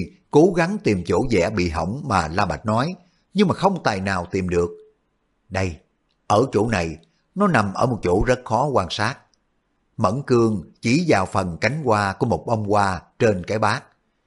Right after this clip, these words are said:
Quả nhiên, trên cánh hoa đó có một nét vẽ nhỏ xíu sượt qua, nhưng mà nếu không nhìn cẩn thận,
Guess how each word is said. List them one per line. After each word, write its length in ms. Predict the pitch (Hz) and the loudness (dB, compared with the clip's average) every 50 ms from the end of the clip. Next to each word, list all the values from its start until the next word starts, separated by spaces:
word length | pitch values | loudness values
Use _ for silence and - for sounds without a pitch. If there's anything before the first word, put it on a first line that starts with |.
| _ _ _ _ _ _ _ | _ _ _ _ _ _ _
Quả 240 | 120 107 87 85 | 2 2 2 2
nhiên, 420 | 117 127 123 120 120 120 113 107 90 - _ _ _ - | 0 0 2 4 4 2 2 -2 -8 -10 _ _ _ 4
trên 280 | 131 120 113 107 101 | 6 6 6 4 0
cánh 200 | - 113 120 147 | -2 -2 -2 2
hoa 160 | 143 113 98 | 2 0 2
đó 360 | 92 92 95 110 139 180 214 - - _ _ _ | 2 2 2 4 2 2 -2 -6 -12 _ _ _
có 100 | _ 220 | _ 4
một 220 | 208 131 85 - - | 4 4 0 -2 -2
nét 220 | 117 135 170 170 - 131 | -2 -2 -2 -2 -2 0
vẽ 220 | 101 90 87 98 | 0 2 2 2
nhỏ 200 | 120 110 90 87 | 0 -2 -2 -2
xíu 280 | 98 - 139 131 147 190 214 196 - - | -2 0 2 4 4 4 2 -4 -10 -10
sượt 280 | - - 120 107 85 - - | -6 0 2 2 2 0 0
qua, 320 | - 104 101 95 90 - - _ _ _ _ _ _ | 0 0 0 0 -2 -4 -10 _ _ _ _ _ _
nhưng 140 | 185 202 170 | 2 2 2
mà 80 | 120 | 4
nếu 160 | 98 113 165 | 2 2 0
không 300 | 185 - 185 185 180 170 | 0 0 -2 -2 -2 0
nhìn 240 | 123 107 98 92 90 | 0 0 -2 -2 -2
cẩn 180 | - 90 - 151 | -4 -4 -4 -2
thận, 340 | - 104 85 85 87 101 | -2 -2 -2 -2 -4 -10